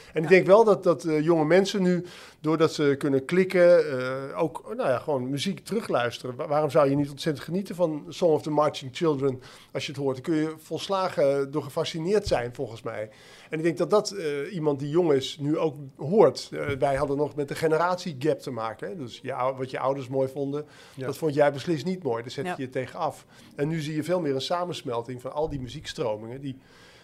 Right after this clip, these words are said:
Speaker 1: ja, vaak ook gekopieerd worden door
Speaker 2: Ja.
Speaker 1: jonge bands, omdat ze denken van, "Oh, dat wil ik ook maken. En wat voor instrumenten zijn dat? Eh, vintage, weet je wel." Heet dat, eh,
Speaker 2: Ja.
Speaker 1: dus ik denk dat je nu veel meer mogelijkheden hebt
Speaker 2: Ja,
Speaker 1: om,
Speaker 2: en
Speaker 1: eh,
Speaker 2: van die, eh,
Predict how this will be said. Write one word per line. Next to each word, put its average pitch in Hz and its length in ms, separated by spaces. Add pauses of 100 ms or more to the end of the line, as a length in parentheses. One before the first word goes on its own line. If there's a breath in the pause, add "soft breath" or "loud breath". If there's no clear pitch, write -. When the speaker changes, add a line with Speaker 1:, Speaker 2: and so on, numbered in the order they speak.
(160 loud breath)
Speaker 1:
ja, - 160
vaak 143 280
ook 120 60
gekopieerd 147 540
worden 240 180
door 160 80
Speaker 2:
Ja. 160 60
Speaker 1:
jonge 139 180
bands, 120 300
omdat 127 200
ze 123 200
denken 127 220
van, 180 100
"Oh, 220 240
dat 196 140
wil 208 120
ik 196 80
ook 196 120
maken. 147 440
En 143 160 (160)
wat - 140
voor - 320
instrumenten 208 580
zijn 170 160
dat? 139 400
Eh, 139 80
vintage, 175 580
weet 131 180
je 156 60
wel." 175 100
Heet 139 200
dat, 139 100 (180)
eh, 170 60
Speaker 2:
Ja. 202 100
Speaker 1:
dus 135 180 (380 loud breath)
ik - 60
denk 143 160
dat 135 100
je 147 80
nu 151 120
veel 202 180
meer 143 120
mogelijkheden 131 460
hebt 120 140
Speaker 2:
Ja, 240 120
Speaker 1:
om, 262 60 (100)
Speaker 2:
en 131 60
Speaker 1:
eh, 123 60
Speaker 2:
van 202 160
die, 190 300
eh, 175 60